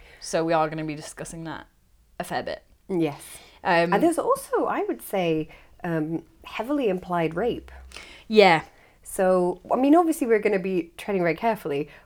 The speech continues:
Speaker 2: but if
Speaker 1: Content warning.
Speaker 2: Yeah, if that's something that you really feel like you can't listen to. Obviously it's, like, at Point Horror level, so it's not graphic or anything, but it's implied.
Speaker 1: Yes.
Speaker 2: But just in case that's a problem.
Speaker 1: Just a heads up,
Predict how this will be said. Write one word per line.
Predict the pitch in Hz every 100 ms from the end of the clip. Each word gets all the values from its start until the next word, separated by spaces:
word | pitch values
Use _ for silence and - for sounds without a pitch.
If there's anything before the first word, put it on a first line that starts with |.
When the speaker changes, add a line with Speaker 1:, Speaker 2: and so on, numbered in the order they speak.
| _ -
Speaker 2:
but | 185 - - -
if |
Speaker 1:
Content | - 190 180 -
warning. | 135 95 175
Speaker 2:
Yeah, | - 339 - -
if | 202 -
that's | 233 -
something | 208 190
that | 180 180
you | 170
really | 190 185 165
feel | - 175
like | 165 151 -
you |
can't | 165 160 143 -
listen | 143 160
to. | - -
Obviously | 294 - 180
it's, | -
like, | 160 -
at | 175 -
Point | 165 160
Horror | 151 143
level, | 135 143
so | - 160
it's | 185
not | 165
graphic | 139 139 131 143
or |
anything, | 135 139 135
but | 151
it's | -
implied. | 302 330 320 196 117 -
Speaker 1:
Yes. | 190 - -
Speaker 2:
But | 175 175
just | 269 269
in | 190
case | 160 156 -
that's | 147 - - -
a |
problem. | 165 139 - - -
Speaker 1:
Just | 320 269
a |
heads | 247 233
up, | 214